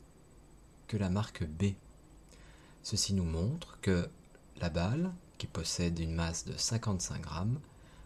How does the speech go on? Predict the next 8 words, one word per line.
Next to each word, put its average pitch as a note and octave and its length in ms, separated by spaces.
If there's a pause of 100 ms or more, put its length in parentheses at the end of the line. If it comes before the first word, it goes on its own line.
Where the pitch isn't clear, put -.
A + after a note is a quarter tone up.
(420)
possède G2+ 420
plus A#2 220
d'énergie F2 560
car G2+ 400 (100)
elle F#2 320 (240)
crée G2 200
une F#2+ 160
marque - 380